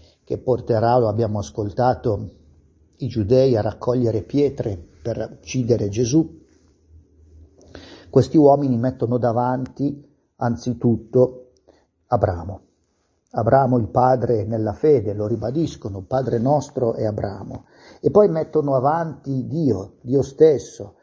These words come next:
"Eh, abbiamo un solo padre", dicono a Gesù, "Dio". Ecco, da una parte, eh, c'è Gesù, dall'altra parte i giudei, e potremmo dire, eh, come in un'immagine, in mezzo tra loro due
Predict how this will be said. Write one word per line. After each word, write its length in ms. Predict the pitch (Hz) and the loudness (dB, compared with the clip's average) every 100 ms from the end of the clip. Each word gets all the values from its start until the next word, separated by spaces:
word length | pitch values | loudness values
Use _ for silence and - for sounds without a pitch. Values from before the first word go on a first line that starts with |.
| _ _ | _ _
"Eh, 80 | - | -6
abbiamo 500 | 135 120 123 156 139 | -2 2 4 4 2
un 80 | 117 | -4
solo 320 | - 160 123 | -2 0 0
padre", 680 | 147 156 127 101 101 - _ _ | 0 2 0 -2 -8 -12 _ _
dicono 380 | 131 - 110 107 | -20 -12 -10 -10
a 40 | |
Gesù, 300 | 104 104 110 | -10 -12 -10
"Dio". 480 | 113 147 110 - - _ _ _ _ _ _ _ _ - - - - | -2 2 2 0 -16 _ _ _ _ _ _ _ _ -20 -20 -20 -6
Ecco, 240 | 151 - | -2 2
da 100 | 135 | 4
una 180 | 139 143 | 4 2
parte, 680 | 143 160 139 - 139 110 - - - - | 0 -2 -2 0 2 0 -6 -20 -20 -8
eh, 220 | 117 - | -6 -4
c'è 180 | 131 113 | -4 -4
Gesù, 560 | 147 131 185 202 - | -4 -4 -2 -2 -4
dall'altra 580 | 233 131 127 120 - 123 | -2 2 4 4 0 -2
parte 840 | - 131 131 120 - 107 92 - _ - | 0 2 2 -2 -2 -2 -4 -14 _ -14
i 100 | 117 | -12
giudei, 800 | 120 107 104 98 104 139 170 - _ _ _ | -8 -4 -4 -2 0 -2 -2 -12 _ _ _
e 120 | - | -4
potremmo 460 | 135 143 151 147 147 | 2 2 4 4 2
dire, 600 | 139 165 156 131 123 - _ _ _ | 4 4 6 2 -2 -8 _ _ _
eh, 260 | - 113 110 | -4 -4 -2
come 560 | 147 143 135 120 - - | 0 2 2 0 -4 -4
in 120 | 127 | 0
un'immagine, 800 | 135 147 147 143 143 139 139 143 | 4 4 4 2 2 2 2 2
in 180 | 151 139 | 2 2
mezzo 800 | 143 135 123 123 147 156 - - | 2 2 0 0 4 4 2 -4
tra 140 | 135 | 0
loro 300 | 135 131 151 | 2 4 4
due 560 | 123 117 117 113 - | 2 2 2 0 -2